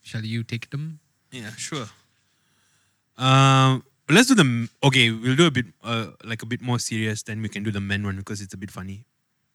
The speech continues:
Speaker 2: Oh, kind of funny. Self-help-ish, uh, category.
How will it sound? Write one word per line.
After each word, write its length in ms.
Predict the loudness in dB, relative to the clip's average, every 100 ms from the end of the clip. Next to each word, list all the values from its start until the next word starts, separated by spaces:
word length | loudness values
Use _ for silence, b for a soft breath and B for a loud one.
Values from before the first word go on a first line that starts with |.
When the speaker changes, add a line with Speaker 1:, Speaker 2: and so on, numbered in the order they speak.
| -20
Speaker 2:
Oh, 160 | -20
kind 240 | -12 -8 -8
of 80 | -8
funny. 280 | -12 -14 -18 _ b b b b b
Self-help-ish, 1400 | -4 2 4 4 2 0 0 _ -18 _ -2 0 0 -4 _ _ _ _ _ _ _ _ _
uh, 220 | -4 -4
category. 560 | -2 -4 -4 -4 -4 -6